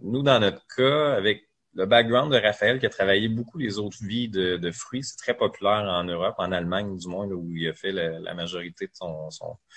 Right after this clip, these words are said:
son temps de distillation avant de se joindre à nous. Euh, fait que de par ce background-là, on a voulu l'exploiter.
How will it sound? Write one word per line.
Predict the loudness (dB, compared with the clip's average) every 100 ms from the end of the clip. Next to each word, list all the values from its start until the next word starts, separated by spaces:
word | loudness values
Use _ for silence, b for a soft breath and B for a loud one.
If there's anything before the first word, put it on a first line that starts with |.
| b b
son | -6 -2
temps | 0
de | 0
distillation | -4 0 4 4 2 -2
avant | -2
de | -4
se | -4
joindre | -4 -2 -2
à | -2
nous. | -4 -10 _ B B B 0
Euh, | 2 4
fait | 2 2
que |
de | 2
par | 6 4 6
ce | 8
background-là, | 8 6 6 4 4 2
on |
a | 2
voulu | 2 2
l'exploiter. | 0 0 2 4 4 2 -4 -6